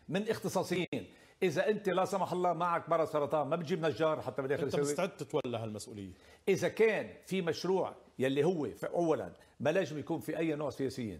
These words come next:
Speaker 1: بده يكونوا تكنوقراط بالكامل، أنا بعتقد كلياتنا لازم نمشي بهالخطة،
Speaker 2: مم.
Speaker 1: وأنا بعتقد هيدا مطالب الشعب.
Speaker 2: مم.
Speaker 1: سؤالي، نحن بدنا نرجع لما قبل سبعتاش أكتوبر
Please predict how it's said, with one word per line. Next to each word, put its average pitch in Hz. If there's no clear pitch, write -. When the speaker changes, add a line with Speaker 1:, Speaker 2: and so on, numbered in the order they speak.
Speaker 1:
بده 117
يكونوا 131
تكنوقراط 151
بالكامل، 151
أنا 131
بعتقد 139
كلياتنا 160
لازم 104
نمشي 113
بهالخطة، 98
Speaker 2:
مم. 110
Speaker 1:
وأنا 143
بعتقد 156
هيدا 190
مطالب 185
الشعب. 170
Speaker 2:
مم. 117
Speaker 1:
سؤالي، 196
نحن 165
بدنا 135
نرجع 156
لما 135
قبل 170
سبعتاش 165
أكتوبر 196